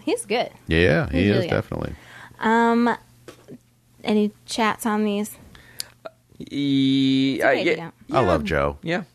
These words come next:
Speaker 2: That's
Speaker 1: I
Speaker 2: all I
Speaker 1: liked it
Speaker 2: got.
Speaker 1: too. Uh, <laughs>
Speaker 2: And he was doing surprisingly well, uh, because he's injured, so they just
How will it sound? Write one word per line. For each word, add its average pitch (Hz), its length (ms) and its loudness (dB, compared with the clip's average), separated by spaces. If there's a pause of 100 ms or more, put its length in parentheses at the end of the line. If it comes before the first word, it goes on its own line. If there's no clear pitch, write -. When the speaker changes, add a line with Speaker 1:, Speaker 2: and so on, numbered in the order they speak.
(400)
Speaker 2:
That's 80 240 0
Speaker 1:
I 71 40 -2
Speaker 2:
all 65 60 0
I 64 60 0
Speaker 1:
liked 64 120 -4
it 65 40 -4
Speaker 2:
got. - 240 -2
Speaker 1:
too. 220 80 -10 (580)
Uh, 254 640 0 (140)
<laughs> - 240 -20
Speaker 2:
And 143 280 0
he 170 220 2
was 190 200 2
doing 190 260 2
surprisingly 170 760 0
well, 127 580 0 (400)
uh, 104 640 2
because 107 240 -2
he's 107 160 -2
injured, 98 440 0
so 101 140 0
they 95 120 0
just 92 220 -8